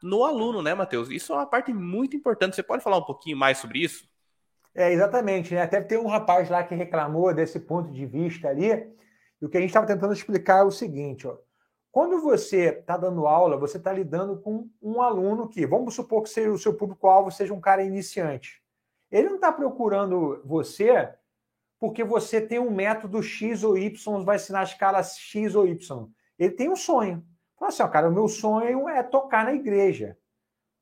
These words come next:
Speaker 2: Só que do outro lado pode ter um cara que não, cara, só. É, tudo bem, meu amigo? Vamos fazer aqui o seguinte: a gente vai começar essa aula de hoje, eu vou explicar meu método. E como você vai conseguir,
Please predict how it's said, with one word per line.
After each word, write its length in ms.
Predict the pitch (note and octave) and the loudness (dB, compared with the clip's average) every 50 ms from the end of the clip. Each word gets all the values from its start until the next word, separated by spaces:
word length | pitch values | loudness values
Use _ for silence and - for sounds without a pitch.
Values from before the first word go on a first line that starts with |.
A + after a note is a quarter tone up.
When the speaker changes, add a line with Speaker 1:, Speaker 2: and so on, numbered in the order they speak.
| _ _ _ _ | _ _ _ _
Speaker 2:
Só 240 | - - - D#4 E4 | -4 4 4 4 4
que 180 | E4 - E4+ | 6 2 2
do 80 | E4+ E4 | 4 4
outro 180 | D#4 D#4 D#4 D4+ | 2 4 4 6
lado 260 | C4+ B3+ C4+ C4+ - | 8 8 8 8 6
pode 260 | - C4 C4 C4 C4 | 6 4 4 4 0
ter 100 | - C4 | -4 -4
um 180 | B3 A3+ F3+ D#3+ | -4 -4 -4 0
cara 560 | - A#3 A#3+ C4 B3+ G#3 D#3 A#2+ G2+ - - _ _ _ _ _ _ | 2 4 6 6 6 6 4 2 0 -6 -14 _ _ _ _ _ _
que 80 | - D#4+ | -10 -6
não, 200 | F#4 E4+ C4+ - | -2 -2 -2 0
cara, 260 | - D3+ C#3 E3 G3 | 0 0 2 2 0
só. 420 | F#3+ - - G3 C#3 G2+ - - _ _ _ _ _ _ _ _ - | 0 2 4 4 4 4 2 -4 _ _ _ _ _ _ _ _ -8
É, 400 | - D3+ D#3 D#3+ D#3 D#3 D#3 D#3 | -4 -2 0 2 4 4 4 4
tudo 240 | D3+ D#3 A3 G#3 A3 | 2 0 -4 -2 2
bem, 160 | G#3 B3+ C#4 | 2 2 4
meu 100 | B3+ B3 | 2 0
amigo? 220 | G#3+ F3 D#3 C3 C3+ | -2 -2 -2 -2 -2
Vamos 160 | F#3 B3 - | -4 -2 0
fazer 240 | C4+ A3 F3+ E3+ G#3+ | 0 0 2 2 2
aqui 180 | G#3+ G#3+ - | 0 0 -4
o 40 | A3 | -8
seguinte: 280 | G#3+ A3+ F#3+ F#3 E3+ G#3 | -8 -8 -8 -8 -8 -8
a 40 | |
gente 100 | G3+ G3 | -8 -6
vai 80 | A3+ A3+ | -6 -6
começar 640 | A3+ A3 A3 G3+ A3 - G#3+ G3 F#3+ F3+ - - - _ _ _ | -4 -2 -4 -2 0 4 6 6 6 6 4 0 -8 _ _ _
essa 340 | - E3+ F3+ F3 F3+ - F#3+ | -4 -2 -2 -2 2 2 4
aula 240 | E3+ E3 F3 F3 D#3+ | 4 6 4 2 0
de 120 | C#3+ C3+ | 0 0
hoje, 460 | E3 F3 G#3 G#3+ F#3 C3+ A#2+ A#2+ A#2 _ _ _ _ _ _ _ _ _ _ - | 2 4 6 6 4 4 0 -8 -12 _ _ _ _ _ _ _ _ _ _ -8
eu 60 | D3+ | -6
vou 80 | F#3 | -6
explicar 340 | G3+ - - G#3+ - A3+ A3+ | -6 -8 -6 0 4 4 4
meu 160 | A3 A3+ A#3+ | 4 2 -2
método. 600 | A3 F#3+ G3 G3 F#3 F3 - A#2+ A#2 C3 G#2+ G2+ _ - | -2 -2 -2 -2 -4 -6 -8 -16 -20 -20 -20 -20 _ -14
E 60 | D3+ | -8
como 280 | - A#3 C4+ E4+ D4 B3 | -8 -6 -6 -4 -4 -2
você 200 | A3+ G3 A3 G#3+ | -2 -2 -2 -2
vai 100 | G#3+ G3+ | -4 -4
conseguir, 800 | G#3 G3+ F3+ - - F3 C#3+ A#2+ B2 E3 G#3 A3+ F#3 - - | -4 -6 -8 -8 -8 -12 -12 -8 -6 -4 -2 -2 -4 -4 -6